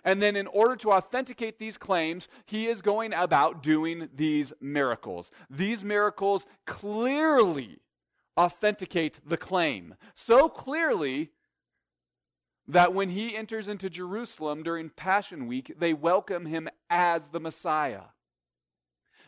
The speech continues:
Because they so clearly see the miracles authenticate the claim.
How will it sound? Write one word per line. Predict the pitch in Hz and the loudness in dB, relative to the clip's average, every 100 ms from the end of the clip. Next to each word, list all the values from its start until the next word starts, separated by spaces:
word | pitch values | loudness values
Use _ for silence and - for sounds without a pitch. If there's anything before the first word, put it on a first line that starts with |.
| - | -6
Because | 165 190 180 | 0 0 2
they | 190 | 0
so | - - 214 240 | 0 0 4 4
clearly | 240 214 208 185 180 | 2 -2 0 0 -4
see | - 208 170 | -8 -6 -4
the | 127 | -4
miracles | 127 147 175 180 202 175 | -4 -4 -4 -4 -6 -4
authenticate | 165 - 143 160 127 120 | -4 -6 -8 -8 -10 -10
the | 156 | -10
claim. | 202 208 117 90 | -6 -6 -8 -14